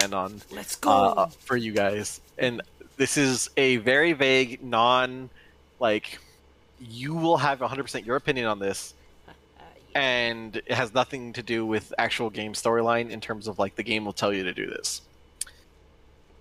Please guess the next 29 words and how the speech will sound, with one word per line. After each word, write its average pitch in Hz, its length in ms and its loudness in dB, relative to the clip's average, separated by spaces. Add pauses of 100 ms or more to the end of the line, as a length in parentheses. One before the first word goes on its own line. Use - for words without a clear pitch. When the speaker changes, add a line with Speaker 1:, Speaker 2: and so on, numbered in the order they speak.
(180)
Speaker 1:
So, 131 640 4 (340)
I 123 120 4
was 120 80 2
reading 151 420 2 (500)
that 131 160 2
some 160 260 2
people 143 380 -2
have 117 380 -2
attempted 131 460 -4
to 120 100 -4
complete 120 440 -8
the 117 40 -8
quest 117 400 -2
without 123 480 0 (240)
ever 117 600 0 (120)
getting 107 300 -2
their 104 100 -4
Dragonborn 110 560 -2
powers, - 540 -10 (960)
like, 123 180 0
completing 120 320 -4
the 113 60 -4
game. 107 300 0 (280)
Speaker 2:
Mm-hmm. 160 220 -18 (480)
Speaker 1:
So - 160 -2
it - 20 4
got 131 160 0
me 139 80 -4
thinking. - 280 -8